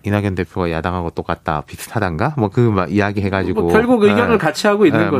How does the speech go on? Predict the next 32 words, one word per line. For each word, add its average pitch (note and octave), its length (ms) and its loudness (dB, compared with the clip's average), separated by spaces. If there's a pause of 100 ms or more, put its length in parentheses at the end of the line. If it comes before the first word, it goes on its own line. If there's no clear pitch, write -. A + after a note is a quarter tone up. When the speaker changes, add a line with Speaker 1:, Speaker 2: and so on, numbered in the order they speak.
(120)
Speaker 2:
거죠. G2 100 -4
Speaker 1:
화제가 A2+ 280 -2
Speaker 2:
예. G2+ 40 -4
Speaker 1:
많이 F2+ 200 -2
됐는데 F2+ 640 0
그리고 A#2+ 240 0
이제 F#2 100 2
국회에서 B2 500 -2
보면은 F2+ 460 -2 (640)
이제 E2 240 -2
통합당, G#2 480 -4
아니, D#2 100 -4
국민의힘이죠. E2 800 0 (300)
Speaker 2:
음. A#2 120 -6
Speaker 1:
그 D2+ 300 -2
이미자 G2 400 0
의원이 D2+ 420 -4
이재명 E2+ 520 -2
지사를 D2 320 -8
강하게 - 360 -10
비판해서 E2 800 -4
"홍남기 F#2 380 0
부총리한테 D2 600 -4
동의를 E2+ 380 -2
구하자." D2+ 500 -4
막 F2+ 140 -6
공감했지 A2+ 500 0
않습니까? D2 600 -8
Speaker 2:
네, B2+ 100 0 (260)
네, A2+ 80 0
Speaker 1:
예. A2+ 40 0
Speaker 2:
네. A2 500 0